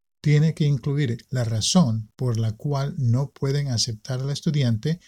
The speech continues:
y el proceso e información necesaria para apelar esta decisión. Si le niegan la matriculación al estudiante, puede llevar ese documento a otro lugar con autoridad de resolución al conflicto.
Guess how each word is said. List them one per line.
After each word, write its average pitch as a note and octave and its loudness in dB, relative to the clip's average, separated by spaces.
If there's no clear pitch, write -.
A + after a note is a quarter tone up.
y D3 6
el A#2+ 2
proceso C#3+ -2
e D#3 0
información B2+ 0
necesaria D#3 0
para A#2+ 0
apelar A2+ -2
esta A#2+ -2
decisión. B2+ 0
Si - 2
le D3 4
niegan F#3 6
la C3+ 0
matriculación C#3+ -2
al B2+ -2
estudiante, B2 -2
puede D3+ 2
llevar C3+ -2
ese C#3+ -2
documento C3+ -2
a A#2+ -2
otro A2+ -2
lugar C#3 0
con C3+ -4
autoridad B2+ -4
de B2 -2
resolución C3 -4
al B2 -6
conflicto. C3 -4